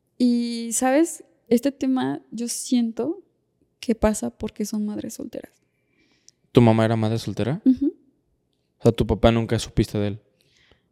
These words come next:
Speaker 1: Mm, muy poco. En ese entonces muy poco. Y ella,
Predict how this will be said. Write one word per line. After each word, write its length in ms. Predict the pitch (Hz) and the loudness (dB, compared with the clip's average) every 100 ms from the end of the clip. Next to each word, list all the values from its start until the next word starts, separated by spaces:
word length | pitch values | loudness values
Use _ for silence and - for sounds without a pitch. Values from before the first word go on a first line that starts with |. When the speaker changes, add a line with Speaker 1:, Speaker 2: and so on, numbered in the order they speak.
| - | -2
Speaker 1:
Mm, 280 | 240 233 233 - - | 0 0 -2 -6 2
muy 240 | 254 269 | 4 4
poco. 360 | - 254 226 - _ _ _ - | 0 -4 -6 -14 _ _ _ -2
En 160 | 233 | 0
ese 140 | 226 247 | 0 -4
entonces 360 | 247 240 233 | -6 -8 -6
muy 180 | 226 220 | -6 -6
poco. 420 | - 220 - 233 _ _ _ _ _ - | -6 -6 -8 -20 _ _ _ _ _ -2
Y 280 | 233 226 226 | -2 0 -2
ella, 760 | 226 233 226 226 214 208 | -2 -4 -4 -4 -6 -6